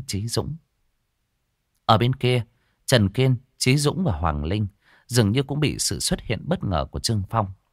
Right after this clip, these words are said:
làm cho ngơ ngác. Cả ba người đứng im, nhìn thân ảnh kia lao tới. "Là, là, là hắn. Cái tên khốn họ Trương này." Hoàng Linh thân là nữ,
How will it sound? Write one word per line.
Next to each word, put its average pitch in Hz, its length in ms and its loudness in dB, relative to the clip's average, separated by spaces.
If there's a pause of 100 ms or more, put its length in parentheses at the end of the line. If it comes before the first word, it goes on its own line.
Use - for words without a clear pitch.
làm 80 280 -2
cho 95 160 -4
ngơ 87 320 0
ngác. 135 140 -4 (880)
Cả 90 100 0
ba 95 180 -2
người 78 240 -2
đứng 82 280 -4
im, 98 200 -4 (440)
nhìn 101 380 4
thân 131 200 0
ảnh 78 240 -4
kia 104 340 -4 (380)
lao 98 380 -2
tới. 101 200 0 (960)
"Là, 180 80 -6 (140)
là, 247 160 -4 (180)
là 196 220 -2
hắn. 247 280 -2 (1000)
Cái 415 120 4
tên 311 140 4
khốn 285 220 4
họ 320 220 8
Trương 285 280 6
này." 226 360 2 (1160)
Hoàng 110 340 4
Linh 139 220 2 (220)
thân 131 220 4
là 85 180 2
nữ, 82 520 0